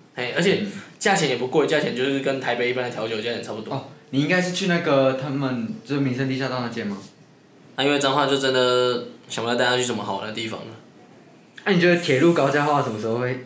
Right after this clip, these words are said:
Speaker 2: 好？<laughs>
Speaker 1: 铁路高架化？
Speaker 2: 我自己是觉得，我觉得超难。
Speaker 1: 铁路高架化？没有啊，可是现在至少看到东西啊。
Speaker 2: 有东西，哦，对了，现在在整修了。
Speaker 1: 对啊。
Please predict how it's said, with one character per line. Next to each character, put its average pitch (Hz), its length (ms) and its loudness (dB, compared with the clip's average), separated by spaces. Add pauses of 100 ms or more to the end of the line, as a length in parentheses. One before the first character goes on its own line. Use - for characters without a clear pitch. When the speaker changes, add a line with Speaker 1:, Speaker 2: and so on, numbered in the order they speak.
(140)
Speaker 2:
好？ - 380 -12 (320)
<laughs> - 500 -12
Speaker 1:
铁 147 200 0
路 - 100 0
高 151 180 2
架 156 220 2
化？ - 240 2
Speaker 2:
我 - 560 -10
自 147 100 -4
己 131 100 0
是 120 60 -4
觉 120 100 -2
得， 110 280 0 (720)
我 120 80 -8
觉 120 200 -2
得 117 80 2
超 110 260 -6
难。 107 140 -6 (1500)
Speaker 1:
铁 156 180 2
路 233 140 2
高 233 160 4
架 240 120 4
化？ 240 120 4
没 226 140 2
有 247 100 2
啊， 180 200 2
可 175 60 0
是 202 80 2
现 220 160 4
在 220 140 2
至 226 160 -2
少 120 180 0
看 147 140 -2
到 151 80 2
东 131 200 -2
西 120 220 -6
啊。 107 180 -10 (460)
Speaker 2:
有 110 160 -4
东 117 180 -2
西， 117 140 -10
哦， 123 280 0
对 139 180 4
了， 98 200 0
现 139 80 -2
在 131 120 0
在 135 100 0
整 104 180 -4
修 98 280 -4
了。 92 80 -8 (100)
Speaker 1:
对 139 140 2
啊。 135 260 2